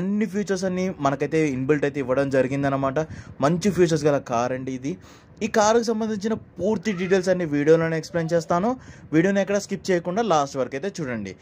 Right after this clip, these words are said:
And ఇంకా ఎవరైనా మన ఛానల్ని సబ్స్క్రైబ్ చేసుకోకుండా చూస్తున్నట్టయితే వెంటనే సబ్స్క్రైబ్ చేసుకుని బెల్ ఐకాన్ అయితే క్లిక్ చేయండి. And ఇక్కడ మీరు చూసినట్టయితే ఇదంతా వచ్చేసి మనకి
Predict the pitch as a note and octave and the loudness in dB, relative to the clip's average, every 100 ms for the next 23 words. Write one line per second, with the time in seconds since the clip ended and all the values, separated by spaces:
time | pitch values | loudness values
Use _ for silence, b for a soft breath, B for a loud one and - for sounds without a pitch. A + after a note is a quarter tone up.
0 | B B B G3 A3+ A3+ B3 G3+ F#3+ G3+ | B B B 0 2 4 6 6 4 2
1 | G3+ G3 F3 E3+ E3+ F3 F3 E3 D3+ - | 0 -2 0 0 0 -2 -4 -4 -6 -2
2 | E3+ E3 D#3+ E3+ E3+ E3 E3 D#3+ E3+ E3+ | -2 -2 -4 -4 -2 -2 -4 -4 -2 0
3 | F#3+ D#3+ C3+ C3 C#3+ C#3+ C3+ D3+ D3 C3+ | 0 2 0 0 -2 -2 -2 -2 -4 -4
4 | G3+ F#3+ D3+ C3 B2 B2+ G3+ G3+ C#3+ B2 | -4 0 2 2 0 -6 -6 -6 -6 -4
5 | G#2 F#2 D#2+ B B B B - G#3 A3+ | -4 -6 -12 B B B B -2 2 4
6 | A3+ G#3+ G#3 G#3 F#3+ F#3+ F#3+ F#3 E3+ E3 | 2 0 -2 -4 -2 0 0 4 4 4
7 | E3 D#3 D#3 D#3+ D#3 D#3+ | 2 2 -2 -2 -2 -2